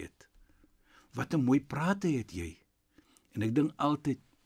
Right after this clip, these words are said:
as jy mooi lewe, probeer om mooi te lewe met mens, dan kan jy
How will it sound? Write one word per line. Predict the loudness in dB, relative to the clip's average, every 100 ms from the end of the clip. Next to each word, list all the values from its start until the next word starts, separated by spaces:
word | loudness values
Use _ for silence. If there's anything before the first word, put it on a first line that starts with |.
| _ _ _ _ _ -20 _ _ _ _
as | -2 0
jy | 2
mooi | 4 4 2
lewe, | 4 6 6 4
probeer | 4 2 4 6 6
om | 6 4
mooi | 4 2
te | -2
lewe | -4 -6 -8
met | -10 -10 -10
mens, | -10 -10 -12 -14 -14 _ _ _ _ _ _ _ _ _ _ _ _
dan | 4 6 4
kan | 4 6 6
jy | 4 2 2